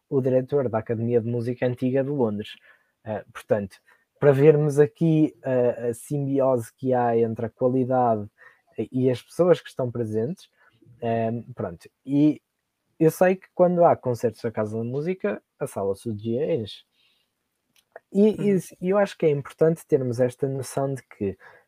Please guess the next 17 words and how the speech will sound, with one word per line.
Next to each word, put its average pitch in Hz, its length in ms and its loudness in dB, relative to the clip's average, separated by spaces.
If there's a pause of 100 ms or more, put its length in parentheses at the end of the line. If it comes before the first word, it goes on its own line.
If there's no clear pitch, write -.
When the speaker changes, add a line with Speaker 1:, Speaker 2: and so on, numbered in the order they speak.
Speaker 1:
temos 175 260 4
que - 140 -20
procurar, 113 640 2 (440)
e 139 100 6
às 147 120 6
vezes 160 260 2
não 170 200 4
é 165 100 4
só 170 520 0 (520)
ir 156 200 4
ouvir 156 440 4
a 180 60 2
Orquestra 175 640 -2
da 170 120 0
Casa 165 340 0
da 175 100 -2
Música 180 520 -4